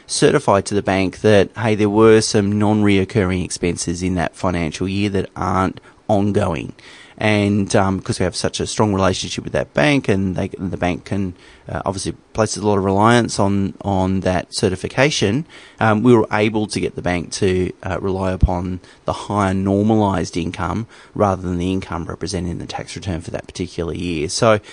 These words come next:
a really good example how tax and financial planning advice can be interrelated. I think we can take that one step further to say that, look, if we had a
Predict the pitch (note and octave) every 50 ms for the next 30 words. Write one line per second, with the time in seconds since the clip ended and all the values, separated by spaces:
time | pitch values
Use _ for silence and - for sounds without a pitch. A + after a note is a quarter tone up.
0 | - - - - - A#2 A#2+ C3+ D3+ D#3+ D3 C3 G#2+ A#2+ A2+ A2 F#2 F#2+ G#2+ G2
1 | F#2+ F#2 - F#2+ F2+ A2+ G2 F2+ F2 - - - F#2 F#2 E2+ - - - F#2+ F2+
2 | F#2 F#2 F2+ - - - _ - - - G2 F2+ F#2+ F#2+ F#2 F#2 E2 - E2+ -
3 | F#2+ F#2 F#2 F2+ F2+ F#2 F#2 F#2+ F#2+ - - - G2 F2 - E2 D#2+ - - -
4 | - F2 - - - - G#2+ G#2+ - A#2+ A2 A2 G#2+ G#2+ G#2+ G#2+ G#2+ G#2+ G#2 -
5 | - - - - - - - - - - - D3 A2+ - - A2 - - - -
6 | G2 A2+ A2+ A2 - - G2+ - - - C3+ C3 C3 A#2 G2+ G2+ - - - G2+
7 | G2 G2 G2 G2+ F#2+ G#2 G2+ F2 - - A#2 A2+ - A#2+ A2 - A#2 A2 A2 A2
8 | G#2+ G2 G2 G2 F#2+ F#2+ F#2